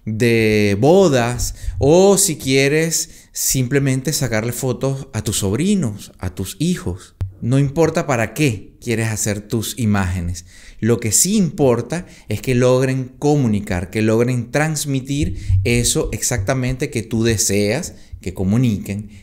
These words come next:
que transmitan. Así pues que en este curso aprenderás todo lo relacionado con la composición fotográfica. Ojo,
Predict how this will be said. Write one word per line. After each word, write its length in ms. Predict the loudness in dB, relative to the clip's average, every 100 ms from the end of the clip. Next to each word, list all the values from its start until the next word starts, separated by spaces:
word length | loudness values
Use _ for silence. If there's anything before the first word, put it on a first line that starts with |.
| -6
que 140 | -4
transmitan. 800 | -2 -4 -4 -2 0 0 -2 -10 -16 _ _ _ -16 -16 -16 -20 -14 -6
Así 260 | -2 -2 0
pues 220 | -2 0
que 180 | -2 -2
en 180 | 0 2
este 360 | 2 2 -2 -2
curso 580 | -2 -2 -2 -6 -8 -10 -16 -8
aprenderás 840 | -4 -2 0 0 0 -2 -6 -12 -16 -20 -8
todo 260 | 0 4 4
lo 160 | 4 2
relacionado 680 | 0 -2 -2 0 0 -2 0
con 180 | -2
la 120 | -2 -2
composición 840 | -4 -2 -4 -2 0 0 0 -2
fotográfica. 880 | -6 -8 -4 -4 -4 -8 -14 -14 -14 -14 -16 -20 -20 -10
Ojo, 560 | 0 0 0 -4 -8